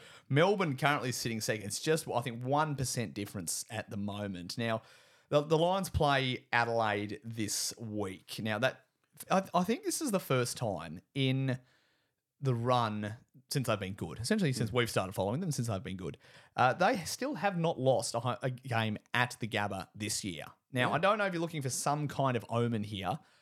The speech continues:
Speaker 1: but they are still undefeated at the Gabba, only hammering home the point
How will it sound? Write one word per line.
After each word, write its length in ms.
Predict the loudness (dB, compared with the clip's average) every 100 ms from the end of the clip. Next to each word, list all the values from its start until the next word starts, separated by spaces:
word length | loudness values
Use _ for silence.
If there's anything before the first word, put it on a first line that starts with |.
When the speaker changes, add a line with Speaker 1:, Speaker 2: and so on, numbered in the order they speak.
| _ _ 0
Speaker 1:
but 100 | 4
they 160 | 4
are 80 | 4
still 340 | 2 0 0 2
undefeated 460 | 0 0 0 -2
at 60 | -2
the 60 | -2
Gabba, 340 | 0 0 -4 -12 _ _ 0
only 400 | 2 2 2 0
hammering 400 | 0 0 0 0
home 340 | 0 0 0
the 80 | 0
point 540 | -2 -2 -8 -8 -8